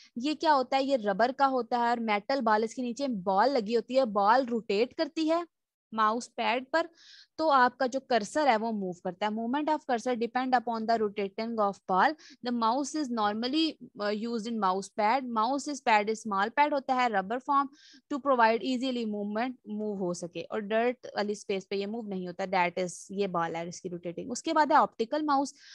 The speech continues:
ऑप्टिकल माउस कौन सा होता है? जिसमें आजकल जो यूज हो रहे हैं लेजर वाले माउस, ठीक है, जिसमें क्या होती है, लेजर टेक्नोलॉजी यूज होती है, लाइट होती है जो डिटेक्ट करता है माउस की मूवमेंट को। उसके बाद है वायरलेस माउस। वायरलेस माउस कौन से होते हैं? ये ब्लूटूथ के जरिए कनेक्ट होते हैं, मींस इसकी कोई वायर नहीं होती, वायरलेस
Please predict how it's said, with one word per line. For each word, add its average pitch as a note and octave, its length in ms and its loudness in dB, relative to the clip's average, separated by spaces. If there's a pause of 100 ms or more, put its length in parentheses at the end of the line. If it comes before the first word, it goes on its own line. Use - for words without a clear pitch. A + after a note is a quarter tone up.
(140)
ऑप्टिकल C4 400 0
माउस C#4+ 260 -2
कौन C#4 220 -4
सा C#4 120 2
होता C4 220 2
है? C4+ 60 4
जिसमें B3+ 380 -4
आजकल A#3 400 0
जो C4+ 80 0
यूज A#3+ 220 -2
हो A#3 60 4
रहे A#3 120 0
हैं A#3+ 80 -2
लेजर G3+ 360 2
वाले E3+ 220 0
माउस, F3+ 420 -12 (220)
ठीक A3+ 160 -8
है, B3+ 80 -2
जिसमें A#3+ 340 -4
क्या B3 160 2
होती A3+ 340 -2
है, B3 80 0
लेजर G3+ 380 0
टेक्नोलॉजी F3 400 -6
यूज F3 220 -6
होती F3+ 220 -10
है, F3+ 120 -6 (360)
लाइट A3+ 420 6
होती F#3 220 -2
है F#3+ 60 -2
जो G#3+ 100 -2
डिटेक्ट A3+ 400 0
करता A#3+ 240 -2
है A#3+ 60 -2
माउस G#3 260 -2
की A3 120 -4
मूवमेंट G#3 460 -2
को। B3+ 240 0 (240)
उसके E4 260 -2
बाद D4+ 220 4
है D4+ 100 4
वायरलेस G3+ 600 2
माउस। C#4 300 0
वायरलेस G#3+ 420 2
माउस C4+ 220 0
कौन B3+ 200 -2
से B3 80 -2
होते B3+ 180 0
हैं? C4+ 40 -2
ये C#4 60 -2
ब्लूटूथ C4+ 300 -2
के C4+ 180 -2
जरिए A#3 220 2
कनेक्ट G#3+ 360 -6
होते A#3 200 -2
हैं, B3 60 0
मींस A#3+ 220 -2
इसकी B3+ 220 -6
कोई C4 160 4
वायर G3 420 4
नहीं G3+ 260 -2
होती, A#3 420 -6
वायरलेस G3 720 2